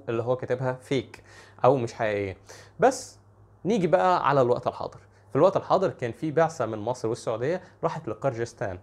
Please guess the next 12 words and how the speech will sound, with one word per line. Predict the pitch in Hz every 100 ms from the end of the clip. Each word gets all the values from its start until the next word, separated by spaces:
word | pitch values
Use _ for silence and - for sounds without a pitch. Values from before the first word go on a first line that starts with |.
| - - -
بالفعل، | 127 131 - 107 92 - -
وراحوا | 117 165 220
المكان | 151 104 101 170
اللي | 147 101
تم | 147 156
وصفه | 120 156 -
في | 110
كتاب | 107 - 147 139
سلام | - - 107 113 123
الترجمان، | 110 104 98 98 92 - - -
وبالفعل | 113 110 101 - 147 98 98
يلاقوا | 107 117 139 -